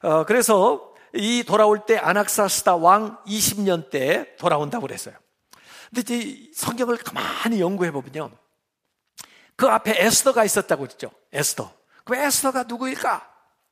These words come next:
에스더는 아낙사스다 왕을 낳은 사람은 아니지만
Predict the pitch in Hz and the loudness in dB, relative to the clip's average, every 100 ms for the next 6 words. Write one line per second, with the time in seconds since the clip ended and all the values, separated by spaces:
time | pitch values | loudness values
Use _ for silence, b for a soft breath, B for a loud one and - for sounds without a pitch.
0 | _ _ _ B B B B B B B | _ _ _ B B B B B B B
1 | B B B - - 220 - 247 240 190 | B B B -4 0 2 2 2 2 2
2 | 220 147 127 147 196 240 - 247 - 233 | 0 -2 -2 2 2 2 2 0 2 2
3 | 190 147 165 226 202 147 190 185 214 208 | 2 2 0 0 2 2 0 -2 -2 -2
4 | 208 143 139 175 185 196 208 196 120 | -4 -6 -4 -4 -4 0 0 0 -6